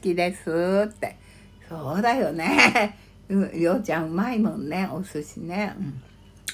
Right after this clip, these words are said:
すごいよ。ね。うん。あ、ありがとう。ママ会長様。ナイス。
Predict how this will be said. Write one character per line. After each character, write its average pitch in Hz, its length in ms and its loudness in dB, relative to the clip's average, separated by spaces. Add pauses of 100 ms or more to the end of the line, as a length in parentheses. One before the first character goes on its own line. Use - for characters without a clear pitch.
(140)
す 143 60 -12
ご 190 220 0
い 247 60 0
よ。 - 100 -4 (240)
ね。 190 340 -4
う 196 40 -4
ん。 190 180 -4 (1000)
あ、 - 160 -6 (640)
あ 247 40 -4
り 269 120 -4
が 285 160 -6
と 226 140 -4
う。 131 100 -6 (360)
マ 180 120 0
マ 220 160 0
会 190 260 -4
長 160 240 -6
様。 - 380 -10 (400)
ナ 254 240 0
イ 302 120 -2
ス。 - 200 -6